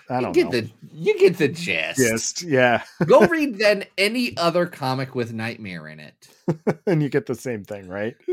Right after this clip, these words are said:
Speaker 1: Um,
Speaker 2: I love how we don't actually do important things for the nice big round numbers that we hit on this list, 'cause that's seven hundred, baby.
Speaker 1: Oh, yeah. Well, congratulations, seven hundred stories.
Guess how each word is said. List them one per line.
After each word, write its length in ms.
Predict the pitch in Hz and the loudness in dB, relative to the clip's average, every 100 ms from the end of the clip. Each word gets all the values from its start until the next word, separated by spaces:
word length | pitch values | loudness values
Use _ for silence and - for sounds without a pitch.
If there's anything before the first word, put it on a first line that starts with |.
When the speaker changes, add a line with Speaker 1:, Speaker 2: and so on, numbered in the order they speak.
| 269 - - - - - | -6 -8 -20 -20 -18 -2
Speaker 1:
Um, 440 | 131 123 107 113 - | 2 2 0 -4 0
Speaker 2:
I 140 | 220 | 0
love 320 | 339 254 262 | 4 4 2
how 180 | 269 208 | 2 2
we 180 | 180 180 | 2 0
don't 320 | 139 135 135 135 | 0 0 0 -2
actually 480 | 104 107 - 123 113 | -6 -6 -4 -2 -2
do 340 | 110 113 113 | -2 -2 -2
important 560 | 107 107 113 113 120 113 | -4 -6 -6 -6 -8 -8
things 460 | 113 104 104 95 - | -6 -6 -6 -12 -14
for 440 | - 104 98 98 | -10 -6 -2 -2
the 180 | 98 87 | -4 -8
nice 260 | 107 107 104 | -4 -4 -4
big 280 | - 110 110 | -6 -6 -2
round 240 | 104 98 | -2 -2
numbers 460 | 98 90 92 90 92 | -6 -6 -6 -6 -8
that 120 | 90 | -10
we 80 | 78 | -8
hit 160 | 95 | -6
on 120 | 90 | -6
this 180 | 90 87 | -6 -6
list, 200 | 95 85 - | -8 -10 -8
'cause 100 | 87 | -2
that's 200 | 156 - | -2 2
seven 180 | 185 120 | 0 2
hundred, 280 | 185 160 | 0 2
baby. 400 | 123 160 220 240 - - - | 2 2 0 -4 -10 -20 -2
Speaker 1:
Oh, 180 | 220 247 | 2 2
yeah. 400 | 277 320 320 151 | 2 0 0 0
Well, 220 | 117 143 | 0 0
congratulations, 880 | - 156 139 147 147 113 - 143 151 | 0 0 0 0 0 -2 -4 -6 -2
seven 260 | 139 117 | -2 0
hundred 320 | 131 143 156 - | 0 -2 -4 -6
stories. 640 | - 101 101 165 180 | -6 -4 -4 -6 -8